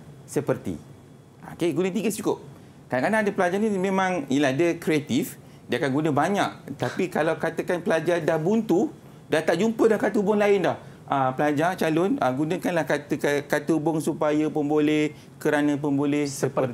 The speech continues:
Speaker 1: seperti
Speaker 2: pun
Speaker 1: pun
Speaker 2: boleh.
Speaker 1: boleh.
Speaker 2: Hmm.
Speaker 1: Ah, okey. Ini dia. Okey, tengok soalan ni. Okey, semua tengok soalan ini. Ah, kita minta tolong Adawiyah.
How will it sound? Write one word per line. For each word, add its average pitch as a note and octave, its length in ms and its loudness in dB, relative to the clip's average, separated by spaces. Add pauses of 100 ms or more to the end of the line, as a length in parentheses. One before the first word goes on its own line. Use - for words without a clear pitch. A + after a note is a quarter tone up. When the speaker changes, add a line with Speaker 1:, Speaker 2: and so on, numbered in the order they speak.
(160)
Speaker 1:
seperti A#2+ 100 0
Speaker 2:
pun - 140 -4
Speaker 1:
pun C3 100 0
Speaker 2:
boleh. C3+ 320 -2
Speaker 1:
boleh. F2 400 -2
Speaker 2:
Hmm. C3 720 -6
Speaker 1:
Ah, - 540 -8
okey. F#2 320 -4 (1040)
Ini C#3 300 0
dia. D#3 180 0 (1300)
Okey, G#2 320 -4
tengok A3 260 0
soalan B2+ 440 0
ni. C#3 180 2 (400)
Okey, A#2 160 -2
semua B2+ 240 -2
tengok A#2 240 -4
soalan F#2+ 320 -2
ini. G2+ 320 0 (280)
Ah, B2 320 0
kita C3+ 240 -4
minta D#3+ 240 0
tolong D3+ 280 0
Adawiyah. C3 1000 2